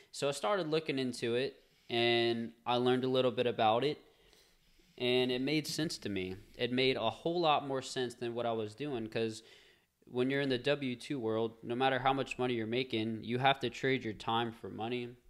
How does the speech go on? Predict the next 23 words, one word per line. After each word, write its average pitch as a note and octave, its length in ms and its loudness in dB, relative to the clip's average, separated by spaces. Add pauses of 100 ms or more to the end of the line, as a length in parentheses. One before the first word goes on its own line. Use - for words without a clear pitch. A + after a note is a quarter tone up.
(200)
and G#2+ 400 -2
that's A#2 200 -2
the B2 100 -6
way A#2+ 160 2
it G#2 80 0
works. - 540 -4
If G2 200 -8
you, A2+ 380 0
if G#2+ 180 -6
you're A#2 80 -2
making A2+ 380 0
minimum A2+ 360 -2
wage, A2+ 400 0 (300)
you A2 120 -6
trade A2+ 520 0 (580)
this A#2 360 -2
amount A2+ 300 -2
of G2+ 80 -6
hours G#2+ 460 0
to A2 100 -8
make G#2+ 260 -6 (340)
this A2+ 240 -2
amount G#2+ 320 -2